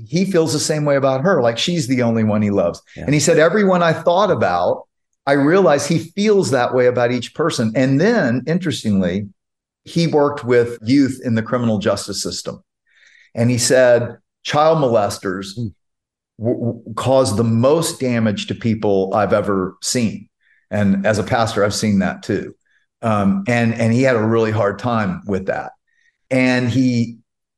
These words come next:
Speaker 1: thought to Jesus, "Even them?" And when he did, for the first time, Jesus looks at him and, and he felt, he, he wouldn't call it anger, but kind of like,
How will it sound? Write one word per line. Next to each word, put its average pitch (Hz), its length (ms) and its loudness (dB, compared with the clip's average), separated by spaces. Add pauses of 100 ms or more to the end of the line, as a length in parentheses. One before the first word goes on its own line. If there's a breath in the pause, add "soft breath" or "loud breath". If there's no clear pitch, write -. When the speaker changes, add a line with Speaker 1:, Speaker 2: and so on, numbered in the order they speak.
(180)
Speaker 1:
thought 170 440 0
to 131 100 -4
Jesus, 104 880 -4 (800)
"Even 143 420 2
them?" 123 680 0 (1120)
And 143 340 0
when 185 160 2
he 190 280 0
did, 117 640 -2 (760)
for 156 100 0
the 160 120 2
first 190 360 0
time, 156 480 0
Jesus 175 420 -2
looks 190 220 0
at 135 180 2
him 123 240 2
and, 131 300 0
and 131 180 0
he 131 180 -2
felt, - 640 -2 (680)
he, 147 200 -8
he 147 260 0
wouldn't 190 240 4
call 170 220 2
it 135 60 2
anger, 139 420 2
but 123 180 -2
kind 165 220 -2
of 143 120 -2
like, 131 500 0